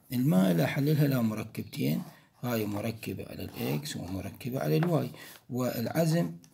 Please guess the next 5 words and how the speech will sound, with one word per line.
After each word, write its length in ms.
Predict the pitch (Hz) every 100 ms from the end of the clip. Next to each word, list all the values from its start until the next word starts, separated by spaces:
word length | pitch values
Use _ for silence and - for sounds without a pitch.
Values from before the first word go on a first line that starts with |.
| _
يساوي 520 | 123 - 131 113 104 101
القوة 680 | - 139 151 160 196 - -
في 200 | - 185
ذراعها. 540 | 98 220 - - 151 - - - - - - 113
زين، 160 | 98